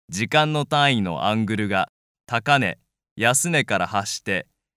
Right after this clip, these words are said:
四十五度線になった値位置が中心線。アメリカの天才相場師と言われた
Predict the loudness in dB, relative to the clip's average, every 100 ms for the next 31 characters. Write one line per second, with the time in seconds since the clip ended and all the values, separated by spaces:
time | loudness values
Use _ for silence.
0 | -8 -4 0 0 0 -2 -2 -4 -2 0
1 | 2 2 0 -2 -4 -4 -6 -2 -2 -2
2 | -2 -2 -4 -4 -4 -4 -2 -2 -4 -6
3 | -10 _ _ _ _ _ _ _ _ _
4 | _ _ _ 0 2 2 0 0 0 2
5 | 0 0 2 2 0 0 2 2 0 -2
6 | -2 -2 -2 -2 0 0 -2